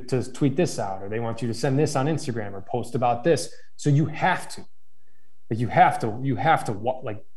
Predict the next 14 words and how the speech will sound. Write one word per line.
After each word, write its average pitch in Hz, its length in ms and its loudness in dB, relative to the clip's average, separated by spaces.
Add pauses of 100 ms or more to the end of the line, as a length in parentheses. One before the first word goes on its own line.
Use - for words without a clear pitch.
(380)
be 147 160 4
on 160 200 6
it. - 120 -8 (320)
And, 123 640 0 (320)
and 151 140 6
if 143 120 4
you're 135 140 6
not 170 320 6
on 117 240 0
it, 117 240 -6
then 143 160 2
you're 139 140 6
less 143 240 8
marketable, 175 600 4